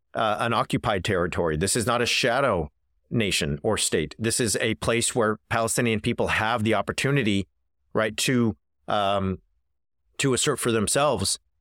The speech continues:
uh, their, uh, right to govern, their right to, to livelihoods, and so on. However, I'm not gonna lie, right? There's also this, this, like, inhibition in me. Anytime somebody says, "Are you pro-Palestine?"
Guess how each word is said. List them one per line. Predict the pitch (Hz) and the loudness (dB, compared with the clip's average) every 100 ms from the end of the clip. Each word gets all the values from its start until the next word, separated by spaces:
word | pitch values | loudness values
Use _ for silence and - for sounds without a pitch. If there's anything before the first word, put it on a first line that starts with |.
| _ | _
uh, | 113 104 101 101 - | -2 2 2 0 0
their, | 107 107 117 123 120 117 - | -2 0 2 2 2 0 0
uh, | 107 | 2
right | 107 104 107 | 2 2 0
to | 104 | 0
govern, | 101 120 127 110 | 0 2 2 2
their | 101 | 2
right | 92 92 - | 0 -2 0
to, | 95 85 - | 0 0 0
to | 104 | 0
livelihoods, | 98 98 98 98 90 | 0 2 0 0 0
and | 90 | -2
so | - 156 | 0 0
on. | 139 73 80 - _ _ _ _ _ _ - | 0 -2 -6 -14 _ _ _ _ _ _ -2
However, | 156 220 214 131 | 2 4 2 2
I'm | 160 | 2
not | 190 190 | 2 2
gonna | 180 135 | 0 2
lie, | 120 185 120 120 - _ _ _ _ _ _ _ _ _ _ - | 2 2 0 -4 -6 _ _ _ _ _ _ _ _ _ _ -4
right? | 127 - _ | -2 -4 _
There's | - 147 135 | -2 0 2
also | 143 147 - 139 123 123 - | 2 2 2 2 2 0 -2
this, | 123 120 - _ | 0 0 -4 _
this, | 123 117 - | -2 0 0
like, | 110 - | -2 -2
inhibition | 151 131 117 175 185 | 0 0 0 0 2
in | 113 98 | 2 0
me. | 85 - - | -2 -6 -4
Anytime | 147 180 170 135 | 0 0 0 0
somebody | - 113 107 | 0 2 0
says, | 98 110 104 | 0 0 2
"Are | 110 | 2
you | 113 | 0
pro-Palestine?" | 113 - 120 113 113 110 110 113 113 107 | -2 -2 0 2 2 0 -2 -2 0 -4